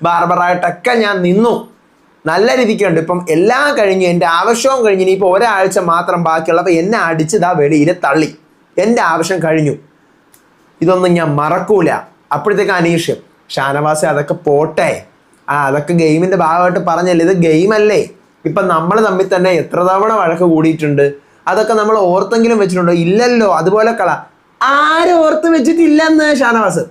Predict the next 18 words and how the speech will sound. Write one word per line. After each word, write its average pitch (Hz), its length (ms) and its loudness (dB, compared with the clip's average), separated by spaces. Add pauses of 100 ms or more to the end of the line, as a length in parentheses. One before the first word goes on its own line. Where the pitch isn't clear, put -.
(800)
"എനിക്ക് 277 280 0
നല്ല 311 300 2
ഓർമ്മയുണ്ട്. 320 800 0 (520)
ഞാനൊന്നും 254 640 2
മറക്കൂല 233 440 0
അനീഷേ. 240 640 2
നീ 190 180 2
എൻ്റെ 196 160 0
കൂടെ 196 120 0
വഴക്ക് 185 320 0
കൂടിയതും 196 800 2 (640)
സ്നേഹവും 156 640 0
കാര്യങ്ങളൊക്കെ 196 460 0
ശരി 196 280 0
തന്നെ, 156 220 -2 (460)
ഒന്നും 160 520 0
ഞാൻ 185 220 0
മറക്കൂല. 180 600 0